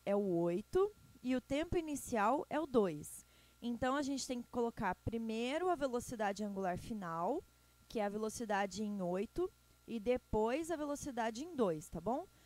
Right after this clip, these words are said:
A velocidade em oito a gente calculou na letra A, que é essa aqui. Então,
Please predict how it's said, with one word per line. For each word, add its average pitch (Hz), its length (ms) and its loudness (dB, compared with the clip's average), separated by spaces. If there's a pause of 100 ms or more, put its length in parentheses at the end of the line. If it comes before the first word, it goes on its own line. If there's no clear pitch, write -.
(180)
A 233 100 0
velocidade 269 600 2
em 339 100 -4
oito 240 300 2
a 294 40 2
gente 254 240 -4
calculou 247 400 0
na 214 120 -2
letra 202 600 -2
A, 285 60 -4 (280)
que - 100 -6
é 208 40 0
essa 185 260 -2
aqui. 160 420 -8
Então, 190 500 -2